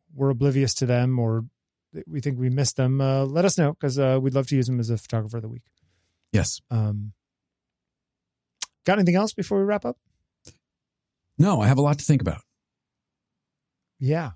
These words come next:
Speaker 2: I, I will say that these, these last several shows have been really good, I think.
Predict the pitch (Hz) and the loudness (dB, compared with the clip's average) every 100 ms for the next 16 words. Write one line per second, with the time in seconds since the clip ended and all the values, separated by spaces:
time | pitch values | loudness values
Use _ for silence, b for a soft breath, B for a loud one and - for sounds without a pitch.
0 | - _ 131 131 143 156 180 - 170 160 | -16 _ 2 4 4 4 2 2 2 4
1 | 151 156 131 139 160 165 170 180 - 143 | 4 4 4 4 2 4 4 2 2 2
2 | 143 123 - 117 113 113 98 107 104 104 | 4 2 4 2 4 2 2 2 4 4
3 | 110 113 104 92 85 85 - - - - | 4 4 2 2 0 0 -2 -4 -6 -14